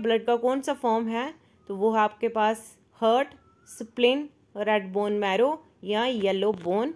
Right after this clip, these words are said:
मैरो, तो वो है आपके पास सी, यानी कि रेड बोन मैरो। नेक्स्ट आता है, what is आरएच in blood?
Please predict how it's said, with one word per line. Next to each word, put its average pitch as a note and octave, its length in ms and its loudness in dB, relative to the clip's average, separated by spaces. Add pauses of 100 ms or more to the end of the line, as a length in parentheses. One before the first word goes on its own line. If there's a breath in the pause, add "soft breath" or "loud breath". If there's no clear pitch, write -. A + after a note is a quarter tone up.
(140)
मैरो, E3+ 360 -2 (2500 soft breath)
तो G#3 80 0
वो G#3+ 180 4
है A3+ 100 4
आपके A3 240 2
पास G#3 440 0 (220)
सी, B3+ 240 -2 (280)
यानी G3 260 -2
कि A3 220 -4 (300)
रेड G3+ 420 4
बोन A#3 300 2 (240)
मैरो। E3+ 380 0 (2250 loud breath)
नेक्स्ट D4 320 2
आता D4 220 6
है, C#4+ 240 4 (320)
what C4 300 4
is E4 200 0 (100)
आरएच A3 520 6
in A3+ 220 0 (160)
blood? F3+ 340 2